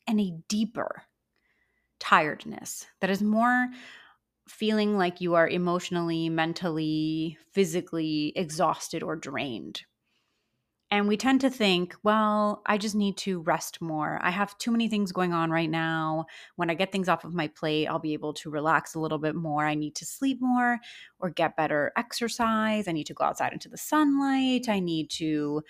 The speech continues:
get better nutrients." But those are all surface level reasons why we feel tired. The real reason that we feel tired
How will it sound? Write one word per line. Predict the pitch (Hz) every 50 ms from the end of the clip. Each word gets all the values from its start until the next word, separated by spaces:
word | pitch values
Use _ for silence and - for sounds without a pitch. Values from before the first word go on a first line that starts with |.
| - - - - - 156
get | - 160 - -
better | 165 147 151 156
nutrients." | 170 196 240 262 262 254 - 269 254 247 247 240 240 233 233 226 -
But | - 220 220 - - - _ _ _ _ _ _
those | - 302 302 - - 640 -
are | 254
all | 220 214 214 220 -
surface | - - - - 214 202 190 - 170 160 - -
level | - - - - - 90 80 80 - - _ _ _ _ _ _ _ -
reasons | 170 160 185 190 190 196 - - 135 135 143 151 -
why | 165 156 170 147 123
we | 143 135 117
feel | - - 101
tired. | - - - - - - - - - - - - _ -
The | 185 - 208
real | 185 185 185 202 254 269 302 320 320 233
reason | 196 143 104 - - 101 90 101 - - _ - - -
that | - 160 - 190
we | 202 202
feel | 202 208 208
tired | 202 - - - - - - - 196